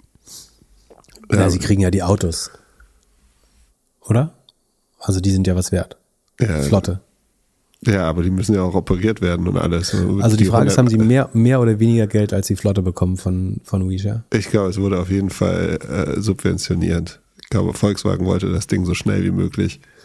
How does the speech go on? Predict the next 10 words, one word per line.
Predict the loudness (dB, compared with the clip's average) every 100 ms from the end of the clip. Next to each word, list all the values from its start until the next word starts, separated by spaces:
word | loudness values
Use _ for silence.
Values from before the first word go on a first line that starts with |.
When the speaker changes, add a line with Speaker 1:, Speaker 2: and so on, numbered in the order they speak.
| -20 -20 -2
Speaker 2:
loswerden | 0 0 0 0 0 -2 -4
und | -4 -2 0 -2 0
Speaker 1:
So | 2
wie | 2
ihre | 2 2
selbstfahrende | 0 -2 -2 0 0 0
Autodivision | -2 -2 0 -2 0 0 0 -4 -18 _ _ _
mit | 0 2
Speaker 2:
Äh, |
Speaker 1:
Ford? | 2 0 -4